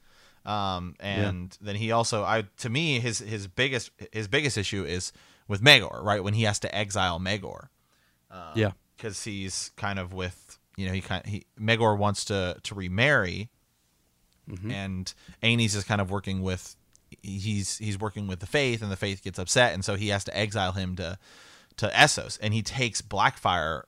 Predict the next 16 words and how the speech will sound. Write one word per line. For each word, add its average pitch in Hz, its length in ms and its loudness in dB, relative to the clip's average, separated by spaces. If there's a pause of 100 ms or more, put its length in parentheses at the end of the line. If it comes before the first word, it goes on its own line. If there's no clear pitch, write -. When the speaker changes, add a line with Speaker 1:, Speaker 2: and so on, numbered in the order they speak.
(120)
Speaker 1:
uh, 85 240 -2
with 117 260 2
him - 240 -12 (600)
when 98 140 -4
he 101 100 0
goes, 95 340 2
Speaker 2:
Yeah. 101 140 0 (380)
Speaker 1:
when 113 100 -2
he 113 60 0
goes 107 180 2
to - 80 -10
Essos, 104 460 -2
and 104 100 -8
that's 104 160 -6
when, 101 180 -6
um, 92 380 -8